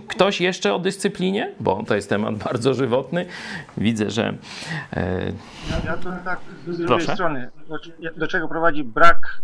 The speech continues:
Speaker 2: karcenia i taka fałszywa miłość do, do dziecka? Najlepszy przykład to jest taki stary polski film Ballada o Januszku. Jeśli ktoś
Speaker 1: Tak,
Speaker 2: nie oglądał,
Speaker 1: tak.
Speaker 2: to może sobie zobaczyć, do czego prowadzi taka fałszywa miłość i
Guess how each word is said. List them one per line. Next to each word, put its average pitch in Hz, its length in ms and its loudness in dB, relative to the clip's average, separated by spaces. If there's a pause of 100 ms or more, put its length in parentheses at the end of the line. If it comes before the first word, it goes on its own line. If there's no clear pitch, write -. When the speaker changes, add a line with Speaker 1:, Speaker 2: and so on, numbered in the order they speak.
Speaker 2:
karcenia 165 640 2
i 147 220 2
taka 143 240 -2
fałszywa 151 480 -2
miłość 156 380 -2
do, 151 160 -2
do 147 140 -4
dziecka? 139 400 -2 (600)
Najlepszy 151 520 0 (140)
przykład - 400 -4
to 147 80 0
jest 143 140 -4
taki - 220 -4
stary 156 260 4
polski 151 360 0
film 151 240 -4 (280)
Ballada 139 420 2
o 135 60 0
Januszku. 139 440 -4
Jeśli 107 200 -8
ktoś - 140 -8
Speaker 1:
Tak, - 80 -8
Speaker 2:
nie 127 80 -4
oglądał, 131 440 -4
Speaker 1:
tak. 113 100 -12
Speaker 2:
to 117 140 -12 (800)
może - 160 -20
sobie 107 240 -14
zobaczyć, 127 680 -6 (220)
do 123 100 -6
czego 123 240 -8
prowadzi 120 400 0
taka 113 280 -8
fałszywa 123 440 -4
miłość 131 540 -6
i 117 220 -10